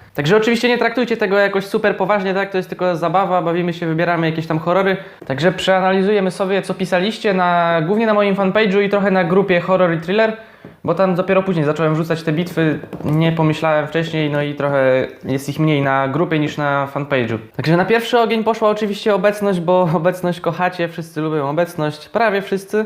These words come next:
Natomiast zawsze post o Obecności jakikolwiek tak naprawdę ma największą aktywność. Najwięcej się dzieje, także zaczęliśmy od bitwy Obecności, czyli był post pod tytułem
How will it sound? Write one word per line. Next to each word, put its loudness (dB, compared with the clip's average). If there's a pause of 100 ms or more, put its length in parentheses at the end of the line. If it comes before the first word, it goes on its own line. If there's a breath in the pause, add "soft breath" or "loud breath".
(120)
Natomiast 2
zawsze 0
post -4
o 2
Obecności -2
jakikolwiek -2
tak -6
naprawdę -2
ma -2
największą -2
aktywność. -2 (560 loud breath)
Najwięcej 2
się -2
dzieje, 4
także 0
zaczęliśmy 0 (1200 soft breath)
od 0
bitwy -2
Obecności, -2
czyli -4
był -2
post -4
pod -4
tytułem 0